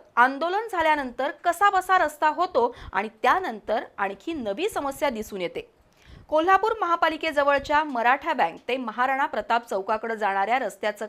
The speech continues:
काम काही दिवसांपूर्वी झालं, पण आता कडक उन्हामुळं त्या रस्त्यावरील डांबर वितळून वाहनांच्या टायरला चिकटू लागलंय. त्यामुळं या रस्त्यावरून जाणाऱ्या वाहनधारकांची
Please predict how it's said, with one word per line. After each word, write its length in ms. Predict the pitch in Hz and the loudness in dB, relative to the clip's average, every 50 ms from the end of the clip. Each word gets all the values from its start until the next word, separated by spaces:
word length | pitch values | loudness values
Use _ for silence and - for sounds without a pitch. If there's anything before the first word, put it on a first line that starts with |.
| - | -2
काम 220 | - 233 175 180 233 | 0 0 0 0 -4
काही 220 | - 233 226 - - | -8 -10 -10 -10 -12
दिवसांपूर्वी 640 | 233 226 196 196 - 196 196 196 202 180 175 180 | -10 -10 -8 -4 -4 -6 -4 -6 -10 -8 -8 -8
झालं, 220 | 175 - 180 175 - - _ _ _ _ - - - - - | -6 -6 -8 -8 -8 -12 _ _ _ _ -20 -20 -10 -2 2
पण 100 | 254 240 | 2 4
आता 260 | 233 220 - 247 262 | 4 4 4 4 4
कडक 420 | 269 - 214 202 220 240 240 - | 4 2 -2 -2 -2 -2 -4 -6
उन्हामुळं 540 | - 226 214 214 311 349 330 247 180 180 226 311 - - - - | -10 -10 -8 -6 -6 -4 -4 -2 -2 -2 -2 -2 -6 -10 -4 0
त्या 180 | 254 285 339 370 | 0 2 2 2
रस्त्यावरील 680 | 349 262 262 - - 277 262 262 254 247 262 285 311 262 | -2 -4 -4 -2 0 2 2 2 0 -4 -6 -8 -4 0
डांबर 380 | 233 220 214 214 220 247 269 277 226 | 2 2 2 0 -2 -6 -6 -6 -8
वितळून 420 | 220 220 - - 311 269 190 196 214 - - - - - - | -10 -10 -6 -4 -2 -2 -2 -2 -6 -12 -18 -20 -20 -8 -2
वाहनांच्या 560 | 214 233 254 277 285 302 339 359 359 359 370 381 381 - | 0 0 0 0 0 -2 -2 -4 -2 -2 -2 -2 2 4
टायरला 380 | 269 240 240 254 254 254 262 320 | 4 4 4 2 0 0 -2 -2
चिकटू 360 | - - 262 - - 302 277 | -2 -8 -14 -12 -8 -2 2
लागलंय. 380 | 226 190 180 180 175 165 - - _ - - - - - - | 4 4 4 2 -2 -4 -6 -8 _ -20 -20 -20 -6 2 4
त्यामुळं 320 | 262 269 269 277 285 285 | 6 6 6 4 2 2
या 220 | 254 247 262 311 370 | 4 4 4 6 6
रस्त्यावरून 640 | 359 294 285 - - 285 269 262 254 262 269 269 247 | 4 0 -2 0 4 4 4 4 4 0 -4 -2 0
जाणाऱ्या 440 | 254 226 220 220 220 233 233 233 240 220 | 2 2 4 4 2 4 4 4 4 2
वाहनधारकांची 880 | 214 196 196 285 339 339 285 247 233 226 226 208 196 180 - 202 180 | 0 -2 -2 -4 -6 -4 -4 -4 -4 -2 -4 -4 -6 -6 -12 -14 -14